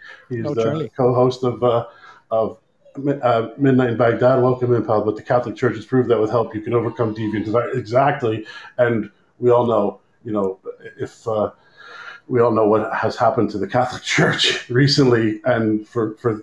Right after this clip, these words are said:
Speaker 1: for some
Speaker 2: It's on the decline.
Speaker 1: atrocities, especially in this country, that I, that, that have occurred be-, literally because of the Catholic Church and directly from the Catholic Church. Uh, you know, you can see why that's run its course, and people are like, "Yeah, well,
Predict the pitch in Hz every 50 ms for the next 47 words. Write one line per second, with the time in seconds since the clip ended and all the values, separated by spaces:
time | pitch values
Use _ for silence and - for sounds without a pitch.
0 | - _ - 117 107 - - 113 107 107 - - 139 123 107 104 - 127 135 156
1 | 156 185 165 117 107 107 104 101 107 107 - - - 131 127 - - 120 110 107
2 | 104 104 107 131 127 - - - 113 101 - - 104 104 101 - - - - -
3 | _ - 110 110 113 - 104 110 113 107 107 - 113 117 110 107 - - 127 -
4 | - - 113 110 101 101 98 98 - - 135 120 117 113 107 101 - - - -
5 | - - _ - 120 - - - - - - 127 127 123 123 147 143 147 139 131
6 | 123 117 104 113 113 101 - - - 123 117 113 107 - - 110 98 - 101 -
7 | - 117 107 104 - 98 95 - - 110 98 95 - 98 95 - 113 110 104 117
8 | 113 113 - - 120 107 104 - 120 110 110 104 98 - 113 110 - - 98 -
9 | - 110 107 104 - _ _ - - - - - _ _ - 127 120 110 107 104
10 | 104 95 - - - _ _ - 139 120 - 170 147 135 131 117 110 107 - -
11 | 123 120 - 120 - 156 151 139 135 135 127 123 123 117 - 123 127 120 113 101
12 | - - 156 143 139 143 113 - - 123 120 - 110 107 104 104 101 117 139 147
13 | 147 143 123 135 135 123 - -